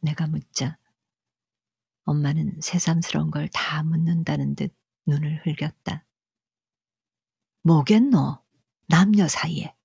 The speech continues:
뻔하지." 그러니까 뻔한 그게 뭐냐고.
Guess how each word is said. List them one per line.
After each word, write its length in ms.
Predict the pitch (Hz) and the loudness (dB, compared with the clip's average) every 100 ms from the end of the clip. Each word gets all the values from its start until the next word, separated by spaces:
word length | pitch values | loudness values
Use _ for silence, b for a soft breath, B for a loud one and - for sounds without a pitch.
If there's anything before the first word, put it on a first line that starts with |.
| _ | _
뻔하지." 560 | - 175 180 170 - - - _ _ _ _ _ _ _ _ _ _ _ _ _ _ _ _ _ _ _ _ _ - | 0 2 4 0 -2 -6 -8 _ _ _ _ _ _ _ _ _ _ _ _ _ _ _ _ _ _ _ _ _ -4
그러니까 1040 | - 170 175 - - 139 143 165 147 135 _ _ _ _ _ _ | 2 4 4 2 -2 -2 0 -2 -2 -6 _ _ _ _ _ _
뻔한 400 | 262 269 262 240 202 | 4 6 6 6 4
그게 320 | - 175 226 | 2 2 4
뭐냐고. 1120 | 160 135 160 208 247 196 143 139 165 190 123 | 4 4 6 8 8 4 2 0 0 0 -2